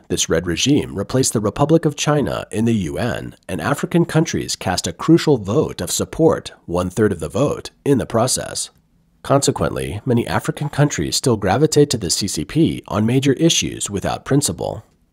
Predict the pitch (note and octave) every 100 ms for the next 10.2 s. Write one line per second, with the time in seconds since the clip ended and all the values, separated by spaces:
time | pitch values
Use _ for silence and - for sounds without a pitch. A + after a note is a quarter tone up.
0 | _ _ - E2 D2+ F#2 - D3+ C#3+ C3+
1 | A2+ A2+ A#1 C#2+ - A2 G#2 E2 C2+ -
2 | - E3+ C#3 A1 - - A2+ - D#3+ C#3+
3 | - D#3 E2 D#2+ G#2+ C#3+ D3 B2 A#2 -
4 | F#2+ D#2+ - G2+ F2+ F#2 F2 - F#2 C#3
5 | F2+ B1+ F#2 - G#2 A#2+ B2+ B2 - C#3
6 | D3 - D3+ A#2 A#2 C#3 D#2 - G#2+ F#2
7 | D#2+ - G2 C3 - C2 A1+ - - G#2+
8 | G#2 A2+ - C#3+ D#3 D#2+ C2+ C#2 C#2 G2
9 | C#3 G#2 F#2 F2+ - G#2 - E2 A#2 -
10 | G#1+ G1+